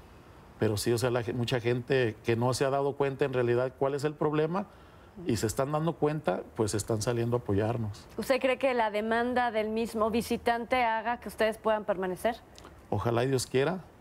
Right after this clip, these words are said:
Speaker 1: ojalá y Dios
Speaker 2: ¿Están
Speaker 1: quiera y sí.
Speaker 2: haciendo rebaja en los viajes? ¿Se
Speaker 1: No.
Speaker 2: acuerdan? Han hecho varias,
Speaker 1: No,
Speaker 2: eh,
Speaker 1: para nada.
Speaker 2: actividades.
Speaker 1: Sí, pero no, o sea,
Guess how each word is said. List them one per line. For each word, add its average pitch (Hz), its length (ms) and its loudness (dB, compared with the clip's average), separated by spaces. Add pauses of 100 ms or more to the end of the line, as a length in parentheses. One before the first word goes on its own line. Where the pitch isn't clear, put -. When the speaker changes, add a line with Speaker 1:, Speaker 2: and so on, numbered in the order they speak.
Speaker 1:
ojalá 113 220 2
y 127 60 4
Dios 131 100 2
Speaker 2:
¿Están - 160 0
Speaker 1:
quiera - 140 2
y 147 60 -4
sí. 302 80 0
Speaker 2:
haciendo 294 340 2
rebaja 262 580 -2
en 240 80 -2
los 202 140 -2
viajes? 220 340 0
¿Se 254 100 0
Speaker 1:
No. - 80 2
Speaker 2:
acuerdan? 165 240 0
Han 269 160 -4
hecho 311 260 0
varias, 247 460 -2 (220)
Speaker 1:
No, 165 100 0
Speaker 2:
eh, 160 100 -4
Speaker 1:
para - 200 -2
nada. 139 120 0
Speaker 2:
actividades. 190 540 -2 (120)
Speaker 1:
Sí, 160 200 0
pero 135 240 0
no, 143 160 0
o 135 160 0
sea, 139 360 0